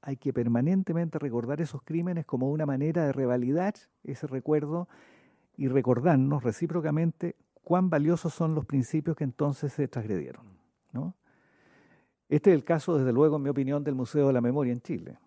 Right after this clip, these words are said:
¿no? El Museo de la Memoria no es un museo historiográfico, no, no es un museo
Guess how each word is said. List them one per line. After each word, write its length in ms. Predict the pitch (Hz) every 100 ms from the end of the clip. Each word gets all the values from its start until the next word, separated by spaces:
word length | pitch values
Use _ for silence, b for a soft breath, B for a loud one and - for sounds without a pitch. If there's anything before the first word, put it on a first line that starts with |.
| _ _ -
¿no? 280 | - 143 185 _ b b b b b b
El 100 | 113
Museo 280 | 117 - 151
de 60 |
la 80 | 143
Memoria 320 | 131 127 143
no 100 | 123
es 60 | 135
un 60 | 156
museo 260 | 135 143
historiográfico, 720 | 123 117 131 190 - 101 90
no, 220 | 85 95 92
no 120 | 107
es 60 |
un 100 | 123
museo 520 | 110 107 123 120 120